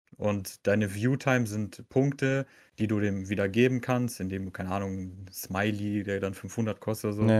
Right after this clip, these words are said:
Speaker 2: ja.
Speaker 1: Und diese Punkte, ab, keine Ahnung, hunderttausend Punkten oder so, kann der daraus, der Streamer, eine Rakete zünden. So ist es bei Trovo oder Travu, Truvu, keine Ahnung, wie das
Speaker 2: Tru-,
Speaker 1: heißt.
Speaker 2: True Fruits.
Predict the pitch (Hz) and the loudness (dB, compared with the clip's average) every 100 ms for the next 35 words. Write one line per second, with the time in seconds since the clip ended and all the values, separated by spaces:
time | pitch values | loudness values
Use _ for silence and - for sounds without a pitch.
0 | 104 95 - 104 98 143 139 120 143 135 | 4 0 -6 -2 2 4 4 0 0 2
1 | 131 131 131 _ _ _ _ - 107 - | 4 4 2 _ _ _ _ -4 -4 -4
2 | - - 104 101 104 95 117 117 113 113 | -16 -4 2 2 2 0 2 2 4 0
3 | 107 92 120 123 117 110 113 110 113 113 | 0 0 0 2 2 2 0 2 2 4
4 | 104 104 107 - - _ _ _ 98 - | 2 2 0 -2 -12 _ _ _ -6 -2
5 | 113 107 107 98 98 - 143 147 127 - | 0 0 0 -2 -4 0 0 0 -6 0
6 | 135 127 127 127 120 _ _ - 92 101 | 0 0 -2 -4 -6 _ _ -6 -6 -4
7 | - - 98 95 - 107 113 113 110 95 | -4 0 0 0 -4 -2 -2 -2 -4 -6
8 | 90 - 92 98 110 117 - 120 120 113 | -8 -4 -4 -2 -2 -2 -4 -2 -2 0
9 | 117 117 95 98 107 107 - 101 107 - | -4 -4 -2 -2 -2 -2 -2 0 0 4
10 | 143 - 117 - - | 4 8 6 4 -4